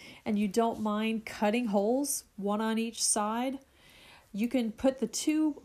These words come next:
pump flanges within the holes that you can cut, and then you've saved yourself some money for something else.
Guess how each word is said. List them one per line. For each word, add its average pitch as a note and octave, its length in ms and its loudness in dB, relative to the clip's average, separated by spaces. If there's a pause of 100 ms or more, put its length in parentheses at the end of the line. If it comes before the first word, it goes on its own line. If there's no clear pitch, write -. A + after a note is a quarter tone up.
pump B3+ 260 -2
flanges G#3+ 720 0
within A3+ 760 0
the G#3 120 2
holes A3+ 480 0
that - 160 0
you G#3 120 -2
can F#3 220 -4
cut, - 480 -4 (380)
and G#3+ 140 2
then A3 120 0
you've A3 160 0
saved A3+ 400 4
yourself G#3+ 460 2
some F3+ 260 -2
money E3+ 420 -8 (800)
for - 140 -4
something E3 460 -4
else. - 420 -4